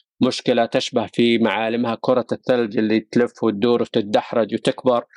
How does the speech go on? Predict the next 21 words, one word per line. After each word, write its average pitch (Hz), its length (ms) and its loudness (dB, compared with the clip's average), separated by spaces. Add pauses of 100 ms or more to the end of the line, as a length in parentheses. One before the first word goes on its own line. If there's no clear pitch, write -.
(280)
وتاخذ 123 340 -2
بطريقها 117 720 0 (340)
صاحب 123 360 -2
المنشأة 117 640 0
اللي 110 160 -2
يشتغل 117 300 -2
في - 80 -10
المنشأة، 117 720 0 (580)
ص-، - 200 -2
صاحب - 280 -2
العقار 117 680 0
اللي 113 120 -4
م-، 117 100 -2
اللي 117 500 0
مأجر 120 300 -2
على 101 120 -2
المنشأة، 120 540 -2
المصرف 120 500 -4
اللي 113 120 2
ممول 120 360 2
المنشأة، 120 600 -2